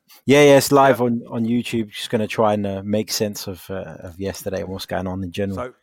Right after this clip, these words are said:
Speaker 2: straight after this, lads, half past nine on the Chronicles of a Gooner. Head over there and get onto Harry's channel, um, and go and support him.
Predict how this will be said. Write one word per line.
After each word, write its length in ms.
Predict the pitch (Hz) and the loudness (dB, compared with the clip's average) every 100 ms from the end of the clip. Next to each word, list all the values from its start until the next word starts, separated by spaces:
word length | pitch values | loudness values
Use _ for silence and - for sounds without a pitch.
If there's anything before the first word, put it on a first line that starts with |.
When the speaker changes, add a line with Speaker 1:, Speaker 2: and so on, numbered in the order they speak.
| _ _ _ | _ _ _
Speaker 2:
straight 280 | - 175 | -6 -2
after 320 | 170 170 151 170 | 0 -2 -2 -8
this, 220 | 180 - | -8 -4
lads, 240 | 165 165 | -4 -4
half 200 | 175 156 | -8 -8
past 300 | - 170 160 | -6 -8 -8
nine 240 | 180 160 156 | -8 -8 -8
on 80 | |
the 60 | 156 | -12
Chronicles 420 | 165 160 147 151 | -14 -14 -14 -18
of 80 | 156 | -16
a 60 | 160 | -12
Gooner. 340 | 170 156 135 | -12 -10 -10
Head 140 | 151 | -10
over 180 | 156 156 | -10 -10
there 160 | 151 147 | -8 -10
and 100 | 139 | -10
get 100 | 147 | -14
onto 180 | 139 139 | -14 -12
Harry's 260 | 143 143 | -12 -12
channel, 360 | - 143 131 127 | -14 -14 -14 -16
um, 540 | 127 123 123 123 123 127 | -12 -10 -10 -12 -14 -18
and 160 | 127 | -16
go 180 | 127 127 | -12 -12
and 80 | 120 | -14
support 440 | 127 - 120 | -20 -16 -14
him. 60 | 104 | -14